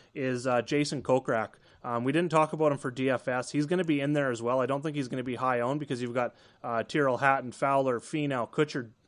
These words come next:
Woodland just above him in price range. But going to the bet side of things,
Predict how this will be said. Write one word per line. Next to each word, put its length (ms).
Woodland 520
just 240
above 300
him 160
in 80
price 320
range. 260
But 200
going 240
to 100
the 80
bet 260
side 240
of 100
things, 300